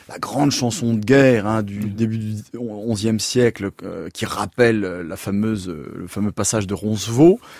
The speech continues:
Speaker 2: Qui
Speaker 1: Euh,
Speaker 2: n'est pas tendre vis-à-vis des Sarrasins et a commencé du prophète des Sarrasins.
Speaker 1: Exactement. Et, et donc, dans la chanson de Roland et dans les chans-, chansons de geste,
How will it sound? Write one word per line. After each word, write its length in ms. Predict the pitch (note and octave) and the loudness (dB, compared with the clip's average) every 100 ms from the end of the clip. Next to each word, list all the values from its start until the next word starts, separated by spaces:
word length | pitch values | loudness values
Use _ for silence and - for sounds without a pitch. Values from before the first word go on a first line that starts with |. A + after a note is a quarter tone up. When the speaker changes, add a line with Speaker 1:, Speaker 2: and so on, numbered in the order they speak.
| - - - B2 F#2+ | -20 -20 -14 -6 -4
Speaker 2:
Qui 60 | A2 | -2
Speaker 1:
Euh, 40 | |
Speaker 2:
n'est 140 | G#2 G2 | -4 -4
pas 180 | A2 | -6
tendre 560 | G2+ - A2 G#2+ F#2+ G2+ | -8 -4 -2 -2 0 0
vis-à-vis 640 | F2 F#2+ F#2 F#2+ F2+ G2+ | 0 0 0 0 0 -2
des 160 | F#2+ F#2+ | -2 -4
Sarrasins 760 | - G2 F#2 G2 G2 A2 G#2+ - | -4 -4 -2 -2 0 2 0 0
et 140 | A#2+ | 0
a 80 | A#2 | 0
commencé 680 | - G2+ F#2 F#2 - G#2 F#2 | 0 -2 -2 -4 -4 -4 -2
du 320 | F#2+ G2+ B2+ | -2 0 2
prophète 580 | B2 - G#2 - G2+ - | 2 -2 -4 -2 -6 -6
des 120 | F2 | -10
Sarrasins. 560 | - - E2+ G2+ G2+ A#2 | -10 -8 -6 -4 2 2
Speaker 1:
Exactement. 760 | G#2+ A2 A2 - A2 B2 D#3+ A#3+ - - C#3+ - | 4 2 0 0 0 2 0 -2 -12 -14 -12 2
Et, 220 | C#3 D3+ - | 4 4 6
et 120 | D3 | 4
donc, 280 | C#3+ F#3 C#3+ | 6 4 2
dans 300 | A2+ C3 B3 | 2 4 6
la 100 | F3+ | 4
chanson 340 | E3 D#3+ D#3 | 2 -2 0
de 60 | A#2 | 4
Roland 280 | C3+ C#3 - | 4 4 2
et 220 | G#3+ B3 | 2 4
dans 120 | A3 C#3+ | 4 4
les 80 | |
chans-, 200 | A#2 B2 | 4 0
chansons 840 | A#2 - - - G2+ - A2 - G#2 | -4 -6 -12 -12 -10 -6 -6 -4 -4
de 60 | |
geste, 500 | F#2+ A#2+ A3+ A#3+ - | 2 2 2 -2 -6